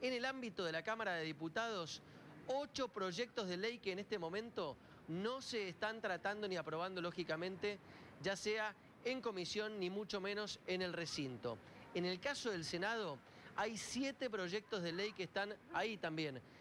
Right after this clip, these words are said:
que no se discuten y mucho menos que no se aprueben. Punto tercero, que es importante. En dos mil trece empezó el primer tratamiento, el primer intento para poder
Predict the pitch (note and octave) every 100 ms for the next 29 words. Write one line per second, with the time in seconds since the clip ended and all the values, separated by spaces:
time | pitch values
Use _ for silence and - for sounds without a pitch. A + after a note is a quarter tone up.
0 | - E3+ F#3+ G#3+ A3 F3 - A#3+ B3 B3
1 | B3 - F3 F#3 G#3+ G#3 G#3 G#3+ A3 A3+
2 | - - - - F3 G3 G3+ E3+ D#3+ C#3+
3 | B2 A#2+ A#2 A2+ - - - - - A3+
4 | A#3+ A#3+ G#3 F#3+ E3+ G#3+ F3 D#3+ E3+ F#3+
5 | F3 F3 F3 F#3+ D#3 C#3 C3 A#2 - -
6 | - - F#3+ G3+ G#3 A#3+ B3 G#3 B3 A3+
7 | A3 F#3+ E3+ F#3+ F3 A3+ A#3 G3 F#3 G3
8 | G3 G#3+ B3 A#3 F3+ E3+ E3+ E3 D#3+ D#3+
9 | F#3 G3+ A3+ G#3 F#3+ A#3 A#3 G3 D3+ C#3+
10 | C#3+ D3+ D#3+